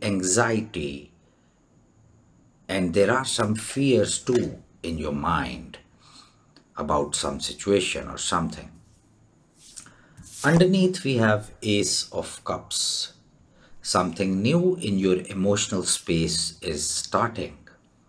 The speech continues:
It has already started. It can be a love offer, it can be a love situation, love opportunity. Something is initiating, or it has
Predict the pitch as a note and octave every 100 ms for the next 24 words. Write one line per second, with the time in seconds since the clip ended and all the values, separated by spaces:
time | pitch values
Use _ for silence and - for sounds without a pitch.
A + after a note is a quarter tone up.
0 | _ - E2 E2 E2+ E2+ E2+ E2 E2 -
1 | A#2 A2 A2 - - - - _ _ _
2 | _ _ _ _ - - F2 E2 D#2+ D#2
3 | D#2 D2+ F2 G#2+ - F2+ E2 D2+ - D2+
4 | D2+ D2+ D#2 D#2 D2+ D2 C#2 D2 D2 -
5 | - C#2+ - E2 D#2 - D#2 D2 D2 D2
6 | D2 C#2+ C#2+ - - F#2+ F#2 E2+ E2+ C#2+
7 | C#2+ - - - - - - F3 E3+ C#3+
8 | G2+ F2+ D#2+ - - G#2+ G#2+ C#3 - -
9 | D#2 C#2 D2+ D2 C#2+ - G#2+ B2+ - -
10 | G2 F#2